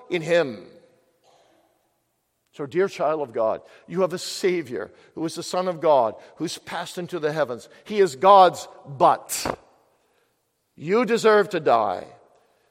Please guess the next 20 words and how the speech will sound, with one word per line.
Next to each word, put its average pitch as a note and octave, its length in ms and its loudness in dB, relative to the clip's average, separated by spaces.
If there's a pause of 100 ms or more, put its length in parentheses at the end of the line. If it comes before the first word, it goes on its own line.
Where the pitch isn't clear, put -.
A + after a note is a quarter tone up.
(220)
but E3 160 2
he G#3 300 -6
comes - 640 -8
with D3+ 160 -8
his G3 280 2
butt, A#2 380 -6 (340)
his G#3 220 -2
intervention, C3 680 -2 (140)
his A3 260 0
Son, G#2+ 400 -2 (260)
and E3+ 120 -6
he F#3+ 60 0
makes A3 260 2
his G#3+ 180 -4
Son G#3+ 180 0
altogether G#3 600 2
lovely. A#2 420 0 (400)
And E3+ 100 -4
he F#3 120 -2
says, E3+ 560 2